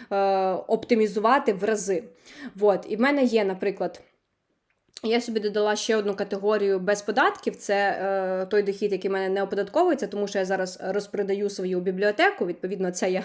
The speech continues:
не оподатковую. Е, вот. Тому, е, я собі от просто додала, додала такий тег для того, щоб фіксувати там, де, е, податки не будуть вирах-, вираховуватися.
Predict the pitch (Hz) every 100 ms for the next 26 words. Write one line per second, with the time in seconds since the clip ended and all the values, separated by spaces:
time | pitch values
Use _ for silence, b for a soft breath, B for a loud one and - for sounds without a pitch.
0 | - 220 196 185 196 196 - 185 175 170
1 | - B B B 302 254 202 202 208 208
2 | 208 202 - 202 196 190 185 185 180 233
3 | 311 370 208 208 196 214 240 202 196 196
4 | 190 214 220 190 190 196 190 - 196 196
5 | 208 196 190 208 196 302 370 285 202 226
6 | 233 233 185 - 196 - 214 285 294 214
7 | 220 247 208 196 190 185 185 180 208 247
8 | - 202 196 202 180 175 175 175 - 180
9 | 208 196 185 185 170 170 165 - -